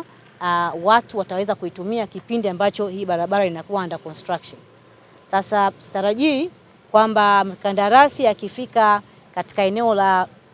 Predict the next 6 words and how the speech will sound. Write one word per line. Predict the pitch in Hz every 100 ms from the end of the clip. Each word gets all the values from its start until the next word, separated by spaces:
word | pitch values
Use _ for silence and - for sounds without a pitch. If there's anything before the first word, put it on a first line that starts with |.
| _ _
ile | 220 220
work | 202 247 247 -
plan | 226 226 220
ambao | 202 190 226
mlipeana, | 214 190 202 196 226 214 185 339 - - - - - -
wenzetu | 175 190 190 233 240 - 233 339